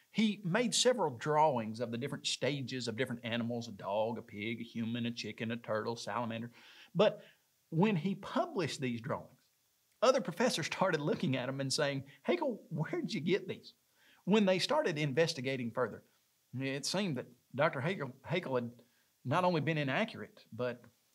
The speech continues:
he'd been dishonest. You see, he was proven to be wrong in the eighteen eighties, and his idea about humans going through their evolutionary family tree as embryos,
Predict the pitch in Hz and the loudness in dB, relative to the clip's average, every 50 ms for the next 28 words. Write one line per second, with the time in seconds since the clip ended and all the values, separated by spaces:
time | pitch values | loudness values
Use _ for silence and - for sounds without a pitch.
0 | _ - 190 302 254 165 160 180 165 143 160 139 - 131 170 233 262 - - - | _ -10 -8 -6 -4 -2 -2 -2 -2 -2 -2 -2 0 0 0 0 -2 -6 -8 -12
1 | - - _ _ _ _ _ _ _ _ _ _ _ - - 160 - 240 233 - | -16 -18 _ _ _ _ _ _ _ _ _ _ _ -6 0 2 2 4 2 0
2 | - - - _ - - 254 302 277 196 160 139 - - - - - - 233 285 | -2 -8 -18 _ 0 0 0 2 2 2 2 2 0 -2 -8 -8 -4 -2 0 0
3 | 311 311 233 175 156 143 139 127 - 127 123 139 139 135 123 127 117 101 110 135 | 0 0 0 0 -2 -2 -4 -6 -8 -8 -6 -4 -4 -4 -2 -4 -4 -4 -4 -6
4 | 143 143 143 139 127 - - 160 170 165 165 - - 156 156 156 147 - - 131 | -6 -6 -6 -6 -6 -6 -6 -6 -6 -6 -8 -8 -6 -6 -4 -4 -6 -6 -4 -4
5 | 123 110 - - - - _ _ _ _ - - 175 175 - - - - - 196 | -4 -4 -6 -10 -14 -18 _ _ _ _ -4 0 0 0 0 -4 -8 -2 2 2
6 | 202 - - - 180 220 262 240 190 151 180 208 196 240 233 - - - 185 190 | 4 4 2 0 0 0 0 0 0 0 -2 0 2 2 0 0 0 -2 -2 -2
7 | 175 151 117 143 151 175 180 165 156 143 - - 139 160 165 165 180 180 175 151 | -2 -4 -2 0 0 0 0 -2 -4 -6 -8 -8 -6 -6 -6 -6 -6 -6 -4 -2
8 | 139 135 127 - - 143 151 160 160 165 170 - - 165 160 156 151 - - 151 | -2 -2 0 0 0 0 0 0 0 -2 -2 -4 -4 -4 -4 -4 -4 -4 -2 -2
9 | 156 170 156 143 139 120 - - 156 156 170 202 208 214 - - - _ - 131 | -2 -2 -4 -6 -6 -6 -6 -6 -6 -6 -4 -4 -6 -8 -8 -10 -18 _ -2 0
10 | 135 123 135 180 196 170 170 165 170 170 175 196 240 - | 2 2 2 0 0 0 -2 -2 0 0 0 -2 -4 -8